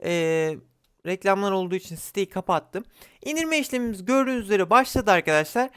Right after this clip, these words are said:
Şimdi bunun inmesini bekliyoruz. İnme tamamlandıktan sonra dosyamızı açacağız ve kurulum aşamasına geçeceğiz arkadaşlar. Şimdi gördüğünüz üzere beş, dört, üç, iki, bir ve indirme işlemimiz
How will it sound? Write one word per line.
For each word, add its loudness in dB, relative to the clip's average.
Şimdi -2
bunun 0
inmesini -2
bekliyoruz. 0
İnme 0
tamamlandıktan 0
sonra -8
dosyamızı -2
açacağız -2
ve -8
kurulum -2
aşamasına -6
geçeceğiz -4
arkadaşlar. -2
Şimdi -8
gördüğünüz 2
üzere -2
beş, -2
dört, 0
üç, -8
iki, -8
bir -4
ve 0
indirme -2
işlemimiz -4